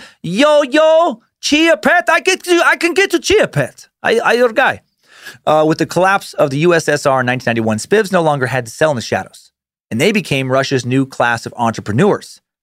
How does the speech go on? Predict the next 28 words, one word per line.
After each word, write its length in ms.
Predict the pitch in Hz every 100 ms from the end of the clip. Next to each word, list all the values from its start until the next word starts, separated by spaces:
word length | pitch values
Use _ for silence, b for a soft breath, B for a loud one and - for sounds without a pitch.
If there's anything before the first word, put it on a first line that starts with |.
| _ _ _
which 120 | 101 110
is 100 | 104
hilarious 360 | 156 196 143
to 80 | 98
me, 140 | 85 _
that 100 | -
the 100 | 127
only 160 | 180
people 240 | 170 180 175
in 60 |
Russia 260 | 156 143 143
with 100 | 120
any 160 | 135
real 440 | 117 127 175 190 185 B _
capitalistic, 800 | - 170 185 170 165 175 160 - b b b
you 60 | 139
know, 100 | 123
business 520 | 101 160 165 185 170
entrepreneurial 760 | 143 160 - - 139 156 175 147
experience 720 | - - 180 170 123 - - _ _ _ _ _
when 100 | -
the 60 | 117
transition 540 | - 170 151 170 139
happened 400 | 131 214 214 143
were, 260 | 123 113 -
were 120 | 120
technically 360 | 147 214 180 139
criminals. 540 | - 226 123 - -